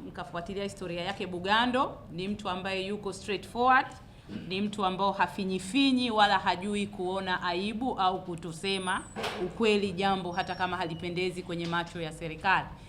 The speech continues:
Kwa hiyo tarehe ishirini na tisa tuliunda hiyo timu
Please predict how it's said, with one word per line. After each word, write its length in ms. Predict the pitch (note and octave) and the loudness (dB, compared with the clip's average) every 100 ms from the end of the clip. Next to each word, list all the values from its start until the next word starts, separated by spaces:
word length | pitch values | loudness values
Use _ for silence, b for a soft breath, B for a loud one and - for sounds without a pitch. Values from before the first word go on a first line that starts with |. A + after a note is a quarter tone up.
| B B B B - | B B B B -4
Kwa 100 | G3 | 0
hiyo 260 | A#3 A#3 | 2 2
tarehe 260 | A3+ G#3+ G3+ | 2 2 0
ishirini 240 | G3+ G#3 G3 | 0 -2 -2
na 60 | |
tisa 420 | C#4 D#4 D4+ C4+ | 2 0 4 2
tuliunda 560 | C4+ A3 G3 G#3 G#3 F#3+ | 2 -2 -2 -2 0 -2
hiyo 340 | G3+ F#3+ F3+ F3 B B | 0 -2 -2 -4 B B
timu 640 | B3 C4+ D4+ D4+ D#4+ - | 2 4 6 4 4 0